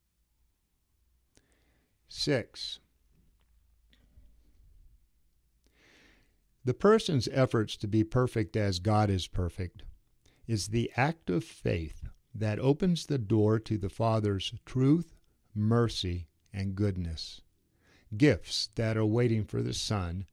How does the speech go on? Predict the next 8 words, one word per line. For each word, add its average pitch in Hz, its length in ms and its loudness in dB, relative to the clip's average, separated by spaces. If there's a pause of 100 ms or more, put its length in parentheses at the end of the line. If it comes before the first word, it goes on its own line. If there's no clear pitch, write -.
(200)
to - 140 -8
come 95 300 -2
and 92 120 -6
take. 104 380 -4 (1700)
Prayer 185 460 8
doesn't 135 420 4
change 101 680 0
God's 127 500 2